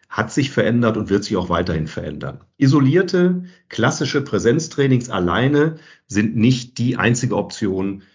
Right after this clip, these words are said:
für die Zukunft. Neue Formate müssen auf jeden Fall integriert werden. Zahlreiche Studien belegen das auch.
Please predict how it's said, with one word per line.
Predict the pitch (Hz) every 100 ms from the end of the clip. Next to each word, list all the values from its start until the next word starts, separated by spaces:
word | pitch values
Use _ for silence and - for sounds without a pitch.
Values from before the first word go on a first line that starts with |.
| _ _
für | - 92
die | 107
Zukunft. | - 85 - 69 65 -
Neue | 113 143
Formate | 131 104 107 151 156 139 131
müssen | 120 117 101
auf | 92 110
jeden | 104
Fall | - 92
integriert | 87 90 92 127 147 131
werden. | 123 120 123
Zahlreiche | 120 107 113 127 104 -
Studien | 101 - 107 127 117 104 101
belegen | 92 92 107 101
das | - -
auch. | 60 60 -